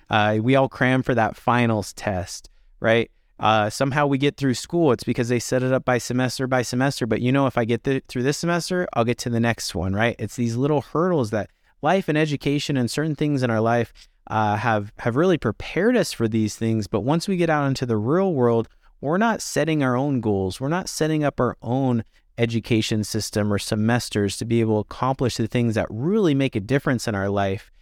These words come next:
Instead, we just a lot of times let things happen to our own lives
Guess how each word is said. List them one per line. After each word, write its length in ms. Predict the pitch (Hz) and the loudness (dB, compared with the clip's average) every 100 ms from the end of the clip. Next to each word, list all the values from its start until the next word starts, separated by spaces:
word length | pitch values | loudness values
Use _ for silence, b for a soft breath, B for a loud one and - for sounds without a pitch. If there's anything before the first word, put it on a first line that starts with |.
| _ _ | _ _
Instead, 460 | 131 117 - 156 147 | -4 -4 0 0 2
we 100 | 139 | 2
just 220 | 135 - | 0 0
a 60 | 123 | 2
lot 200 | 127 123 | 4 2
of 60 | |
times 380 | - 131 120 107 | 2 0 0 2
let 200 | 113 - | 2 2
things 260 | 127 113 104 | 0 0 -2
happen 560 | - 107 104 120 107 | -4 0 0 0 -2
to 140 | - 107 | 0 0
our 180 | 104 - | 0 0
own 220 | 110 104 | 0 2
lives 380 | 104 104 101 | 2 0 -2